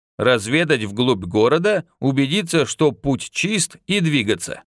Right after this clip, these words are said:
Пройти вам предстоит немало, так что не думаю, что есть время на помощь кому-то еще. Сколько бы людей в вас не нуждалось», с нажимом добавил он. «Хорошо, хорошо, в рыцарей играть не будем»,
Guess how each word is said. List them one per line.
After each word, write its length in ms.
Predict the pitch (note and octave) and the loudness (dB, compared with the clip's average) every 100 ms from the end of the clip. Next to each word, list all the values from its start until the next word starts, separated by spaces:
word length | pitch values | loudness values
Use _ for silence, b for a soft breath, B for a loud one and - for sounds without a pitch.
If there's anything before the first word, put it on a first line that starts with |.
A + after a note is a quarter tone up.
| _ _ - | _ _ -2
Пройти 400 | G#2 G#2 E3+ G3 | 0 0 0 2
вам 240 | G3 F3+ | 2 2
предстоит 580 | E3 E3+ - F#3 G3+ D3+ | 0 0 0 0 0 0
немало, 520 | F#3 G3+ D#3+ F#2 - _ | 0 2 2 0 -10 _
так 220 | A#2+ C3+ | 0 0
что 180 | - C3+ | 0 0
не 160 | B2 G#2 | 0 0
думаю, 500 | C3+ A3 C#3+ F2+ D#2 _ _ | 0 0 -2 -4 -10 _ _
что 240 | - D3 | -2 0
есть 200 | C#3+ - | 0 -2
время 440 | G2 G#2 D#3+ G#3+ G3+ | -2 0 2 2 2
на 160 | F3 | 0
помощь 500 | - D#3 F3+ F3 - | 2 0 2 -2 -2
кому-то 420 | - C3+ C3 C3 | 0 2 2 0
еще. 480 | C3+ A#2+ - E2 C2 - _ _ _ | 0 0 -4 -4 -6 -12 _ _ _
Сколько 460 | - - D#3+ D3+ C3 | -10 0 2 2 0
бы 140 | A#2+ | 2
людей 380 | A#2+ G#2+ C3 G#3 | 0 0 0 0
в 80 | C#3 | 2
вас 320 | D3+ D#3+ - | 2 2 0
не 160 | C3 F3 | -2 0
нуждалось», 720 | G#3+ F3 G#3 D#3 F2+ - - _ _ | 0 2 2 2 0 -12 -20 _ _
с 120 | - - | -12 -4
нажимом 560 | G#2+ F#2 A2+ E3 D#3+ | -2 0 0 0 0
добавил 500 | A#2 G2 A2 A2 G#2 | 0 2 2 2 -2
он. 300 | - F2+ D#2 - _ _ _ _ _ _ _ _ _ _ | -2 -4 -4 -14 _ _ _ _ _ _ _ _ _ _
«Хорошо, 380 | D3 F#3+ B3+ | 2 2 2
хорошо, 580 | B3 A#3 G#3 - C3 F2+ | 2 2 2 2 2 2
в 200 | E2+ G#2 | -2 -2
рыцарей 560 | C#3+ A#3+ - A3 G#3+ F#3 | 0 0 0 0 0 0
играть 500 | D#3 C#3+ B2+ D#3 E3+ | -2 0 2 2 0
не 140 | D#3 C3+ | -2 -2
будем», 480 | G#2 G2 F#2+ F2+ | 0 -2 -2 -4